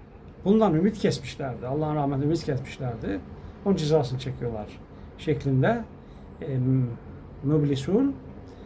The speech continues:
e, Allah'ın rahmetinden ümit kesmişlere deniyor. İblis de bu cümleden meydana geliyor. O da Allah'ın rahmetinden ümit kesmiş cinlerden birisidir. Ama,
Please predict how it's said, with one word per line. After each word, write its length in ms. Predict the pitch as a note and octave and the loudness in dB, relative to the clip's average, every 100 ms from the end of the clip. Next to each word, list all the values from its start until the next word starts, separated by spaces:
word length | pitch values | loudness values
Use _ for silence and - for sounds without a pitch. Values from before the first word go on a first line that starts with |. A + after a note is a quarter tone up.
| - - - - | -16 -16 -12 -8
e, 60 | F#3 E3 D#3+ - - | -6 -6 -4 -6 -2
Allah'ın 380 | E3+ E3 C#3+ D3+ | 0 2 4 4
rahmetinden 560 | D3+ C#3 C3 B2+ F3 G3+ | 4 2 2 0 2 2
ümit 220 | E3+ - | 0 0
kesmişlere 600 | C#3+ - - C3+ B2+ A#2 C3+ | -2 -2 -4 -2 -2 -4 0
deniyor. 340 | C3 F3 G#3+ - - - - | 2 2 2 -2 -12 -16 -6
İblis 340 | F#3+ E3+ F3 - | 0 2 2 2
de 100 | C#3 | 2
bu 80 | C#3 | 4
cümleden 420 | E3+ E3+ F3+ G3 | 4 4 4 4
meydana 380 | G3 G3 G#3 G#3 | 4 4 4 4
geliyor. 360 | G3+ G#3+ A3 - - - - | 4 4 2 -2 -14 -18 0
O 120 | G#3+ | 4
da 80 | F3+ | 6
Allah'ın 300 | C#3+ C#3+ C#3 | 4 2 2
rahmetinden 600 | D#3+ C#3+ C3 C3+ E3 G3+ | 2 2 0 0 0 0
ümit 240 | G3+ G#3+ - | -2 -4 -2
kesmiş 500 | C#3 F#3+ A3 - - - - - - | -4 -2 -6 -6 -12 -16 -16 -16 -4
cinlerden 540 | E3+ D3+ C3+ B2 F3+ F3 | 4 4 6 4 4 4
birisidir. 600 | B2+ C3 G#2+ - - - - - | 0 -4 -8 -10 -12 -14 -12 -6
Ama, 320 | C3 D#3+ | -4 -4